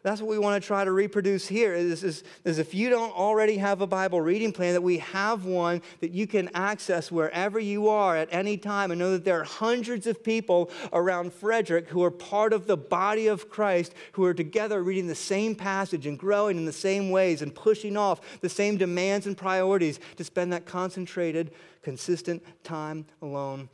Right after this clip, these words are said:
with God. And there's even a section where you can leave comments. You know, you can, you can encourage people or talk about the things that you got out of it and what you learned from it and how it's impacting you,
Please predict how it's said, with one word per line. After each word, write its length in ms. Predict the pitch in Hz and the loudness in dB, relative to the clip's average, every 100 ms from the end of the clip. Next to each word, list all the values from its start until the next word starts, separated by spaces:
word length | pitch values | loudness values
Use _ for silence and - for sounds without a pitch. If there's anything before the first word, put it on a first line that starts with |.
| - - | -16 -10
with 200 | 135 - | -8 -2
God. 420 | 139 127 113 113 - - - | -2 -2 -4 -8 -16 -20 -4
And 80 | 175 | 0
there's 160 | 180 | 2
even 160 | 226 226 | 2 2
a 60 | 202 | 2
section 380 | 220 214 214 202 | 2 0 0 2
where 100 | 180 | 2
you 80 | |
can 160 | 196 196 | 2 0
leave 220 | 180 151 | 0 0
comments. 680 | - 190 202 196 202 196 208 196 - | -2 0 2 2 0 -2 -8 -12 -12
You 120 | - | -4
know, 100 | 156 | 0
you 140 | 156 170 | 2 2
can, 180 | 175 156 - - | 0 -4 -14 -14
you 80 | 147 | -12
can 100 | 135 | -10
encourage 560 | 135 - 190 208 190 - | -12 -4 2 2 2 2
people 260 | 208 208 | 0 4
or 80 | 185 | 2
talk 280 | 151 175 185 | 2 0 0
about 200 | 185 185 | 0 0
the 80 | 165 | -2
things 300 | 190 196 170 | -2 -2 -2
that 80 | 185 | -4
you 100 | 185 | -2
got 260 | 180 180 | 0 0
out 200 | 180 175 | 0 0
of 80 | 170 | 2
it 100 | 175 | 0
and 100 | 135 | 0
what 160 | 170 185 | -2 0
you 160 | 180 | 0
learned 280 | 175 180 180 | 0 0 0
from 240 | 180 175 | -2 0
it 240 | 175 175 165 | 2 2 0
and 180 | 120 139 | -6 -4
how 220 | 170 190 | -2 0
it's 100 | 180 | 0
impacting 560 | 190 180 180 175 175 | -4 -2 -2 -4 -4
you, 320 | 175 175 175 | 0 4 4